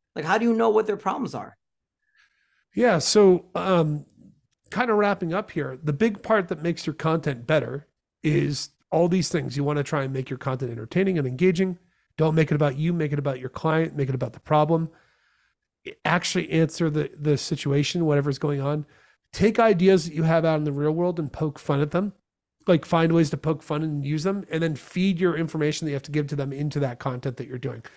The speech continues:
Speaker 2: Same thing for email, by the way. Like, if I write a silly marketing email or something, I write the copy first that's really silly, and then be like, "Oh, how do I sneak in the time for this webinar?" Or, "How do I sneak in the C T A to make, go sign up for the product?" Or, "Go in here and do something." Uh, work backwards and feed those things into the C T A.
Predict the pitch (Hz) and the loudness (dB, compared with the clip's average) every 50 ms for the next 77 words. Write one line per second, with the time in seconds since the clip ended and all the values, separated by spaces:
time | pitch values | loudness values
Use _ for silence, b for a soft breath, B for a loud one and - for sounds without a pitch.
0 | B B B - - 214 226 226 262 226 170 170 143 156 175 180 170 147 139 131 | B B B 2 2 4 4 4 4 2 2 0 2 2 4 4 4 4 2 2
1 | 139 135 135 131 120 117 120 b b b b b b b b b b - 180 180 | 0 -2 -4 -6 -8 -10 -12 b b b b b b b b b b 0 2 4
2 | 175 190 202 214 220 220 202 160 - - 208 196 185 165 147 147 147 170 170 180 | 6 6 6 6 6 6 6 4 2 2 4 6 6 4 4 2 0 0 0 -2
3 | 165 143 147 147 143 139 135 131 131 131 - 143 127 131 135 135 b b b b | -4 -4 -4 -4 -4 -4 -4 -4 -6 -8 -10 -10 -8 -8 -8 -8 b b b b
4 | b b b b b - 143 165 175 185 190 180 170 156 - - 160 156 156 - | b b b b b 0 2 4 6 6 6 4 2 -2 0 0 0 0 0 0
5 | 185 165 - - 160 156 - - 147 - 160 151 147 139 - - 151 151 170 185 | -2 -2 0 -2 -4 -2 -4 -6 -6 -2 -2 0 0 -2 0 0 2 2 2 2
6 | 180 160 156 160 147 156 143 143 139 - 165 151 139 151 165 170 165 160 - - | 2 0 -2 -2 -2 -2 -4 -4 -4 -2 -2 -2 0 0 2 2 2 0 0 -4
7 | 170 160 160 175 151 151 139 - - 143 139 139 139 - 147 135 127 - - 143 | -6 -4 -4 -4 -4 -4 -4 -4 -2 -2 -2 -2 -2 -4 -6 -8 -6 -4 -2 -2
8 | 135 127 123 110 117 117 123 123 139 147 151 160 165 156 147 - - 160 143 - | -2 -2 -6 -8 -10 -10 -6 -2 0 2 4 4 4 2 2 0 -2 -4 -2 -2
9 | 156 147 139 - - 160 139 - - 147 143 139 135 135 139 139 135 135 - 147 | -4 -4 -4 -4 -4 -4 -6 -4 -2 -2 0 0 0 -2 -2 -4 -2 -2 -2 -4
10 | - - 156 143 135 - - 135 - - 143 135 127 120 117 - b b b b | -2 -2 -2 -2 -2 -4 -6 -10 -6 -4 -2 -2 -2 -4 -8 -12 b b b b
11 | b b - 165 160 143 147 165 160 160 156 151 139 151 151 147 147 143 131 143 | b b -2 -2 0 4 4 4 6 4 4 2 2 0 0 0 0 0 -2 -2
12 | 135 - 151 120 117 117 - - _ _ - 147 156 147 143 147 143 156 175 165 | -2 -4 -6 -8 -10 -14 -18 -20 _ _ -6 -4 -2 -2 -2 -2 0 0 0 0
13 | 170 - 170 156 156 - 175 160 147 - 143 127 - - - 165 147 139 151 151 | 0 0 0 0 0 0 -2 -2 -2 -2 -6 -8 -6 -4 -4 -4 -2 0 -2 -2
14 | 139 - - 143 139 131 127 143 135 135 135 127 - - 143 131 - 139 135 127 | -2 -2 -6 -6 -6 -6 -6 -6 -6 -6 -10 -12 -8 -6 -6 -6 -4 -4 -6 -6
15 | 117 120 | -6 -10